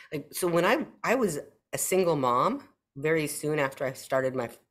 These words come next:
you know, took my first Access class, three kids, youngest one was two, and I had to make money.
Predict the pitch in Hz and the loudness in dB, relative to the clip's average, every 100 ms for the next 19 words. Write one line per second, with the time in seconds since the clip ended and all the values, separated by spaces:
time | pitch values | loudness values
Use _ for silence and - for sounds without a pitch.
0 | _ 135 120 110 139 139 120 135 123 113 | _ -6 -6 -4 -6 -4 -2 -4 -6 -6
1 | - 143 - 175 180 180 - 147 156 160 | -6 -8 -6 -2 -2 -4 -10 -10 -6 -4
2 | 147 156 - 147 151 151 165 165 143 135 | -4 -4 -10 -6 -2 -2 -4 -4 -4 -4
3 | - 135 143 190 - - - - 165 214 | -6 -4 -4 -6 -12 -20 -20 -4 0 0
4 | 143 110 110 135 139 110 | -2 -6 -6 -4 -4 -6